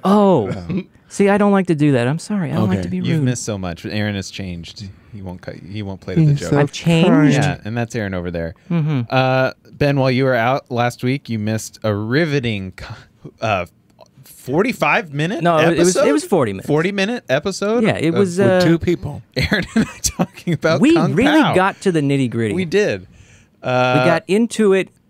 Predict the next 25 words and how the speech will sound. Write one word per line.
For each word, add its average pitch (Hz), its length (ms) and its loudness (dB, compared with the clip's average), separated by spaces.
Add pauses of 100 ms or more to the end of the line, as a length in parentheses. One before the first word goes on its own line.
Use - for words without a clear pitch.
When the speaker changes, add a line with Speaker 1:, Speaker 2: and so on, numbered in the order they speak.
(180)
Speaker 1:
and 165 300 -2
it 185 180 2
was 196 320 -2
a 208 320 0
very 233 140 0
satisfying 175 480 -4
Speaker 3:
we're, 143 60 -2 (180)
Speaker 1:
conversation. 185 420 -2
Speaker 3:
well, 131 260 0
we're 127 140 0
doing 123 280 2
a, 110 140 -2
a, 101 300 -2
an 98 160 -4
episode 98 340 -6
a 92 60 -4
little 92 160 -4
bit 87 180 -8
earlier 92 380 -6
than 92 280 -12 (120)
a 98 100 -6
week 113 360 -2
later, 98 400 -4
so, 98 600 -4
but 107 320 -2